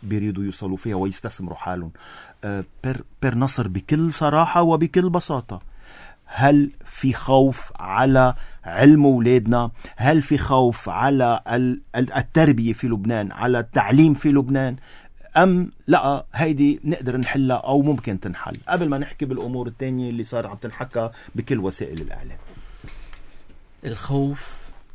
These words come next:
Speaker 1: بصراحة.
Speaker 2: جدي. الخوف جدي. الخوف موجود. التخوف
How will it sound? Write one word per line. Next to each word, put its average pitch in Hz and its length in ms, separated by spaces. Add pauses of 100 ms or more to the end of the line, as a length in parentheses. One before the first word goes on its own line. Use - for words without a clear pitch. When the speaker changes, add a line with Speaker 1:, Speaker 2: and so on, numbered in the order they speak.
(1080)
Speaker 1:
بصراحة. 123 520
Speaker 2:
جدي. - 140 (640)
الخوف 123 640 (140)
جدي. - 460 (380)
الخوف 123 500 (360)
موجود. 92 420 (320)
التخوف 127 1000